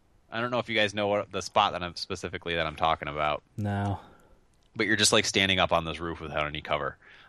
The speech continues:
Speaker 1: Uh, and zoomed in with my marksman rifle and waited for N P Cs to spawn around them, as they do on that roof. Uh, and then once they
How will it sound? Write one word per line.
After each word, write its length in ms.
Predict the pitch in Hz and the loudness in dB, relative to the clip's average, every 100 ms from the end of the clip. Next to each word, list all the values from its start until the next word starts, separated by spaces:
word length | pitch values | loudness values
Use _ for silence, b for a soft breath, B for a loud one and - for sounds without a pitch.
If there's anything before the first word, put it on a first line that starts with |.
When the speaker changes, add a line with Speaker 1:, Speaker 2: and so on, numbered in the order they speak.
| B | B
Speaker 1:
Uh, 200 | 82 82 | 0 0
and 100 | 85 | -2
zoomed 280 | 85 110 101 | -2 0 4
in 360 | 101 98 95 | 4 4 0
with 220 | 73 92 98 | -4 -4 -2
my 80 | |
marksman 400 | 95 185 208 135 | 4 4 4 0
rifle 340 | 107 101 98 98 | 2 2 2 -4
and 180 | 95 92 | -4 0
waited 280 | 98 95 90 | 2 2 0
for 280 | 95 90 - | -2 -2 -2
N 160 | 98 | -4
P 100 | 90 | -4
Cs 320 | 85 107 98 - | -4 -2 -4 -4
to 120 | 87 | -6
spawn 380 | - 87 82 80 | -2 0 2 2
around 260 | 78 76 | 0 0
them, 220 | 73 76 | -2 -4
as 180 | 78 82 | -2 0
they 140 | 85 78 | 0 0
do 320 | 78 73 76 - | 0 -2 -8 -12
on 120 | 80 | -6
that 180 | 71 - | -4 -2
roof. 340 | 90 110 - - B B B B - | -4 -6 -10 -20 B B B B 0
Uh, 220 | 85 80 | 4 4
and 160 | 82 87 | 2 -4
then 160 | 85 | -4
once 280 | 85 95 - | -2 -2 -2
they 560 | - 101 98 95 92 | 2 4 6 4 0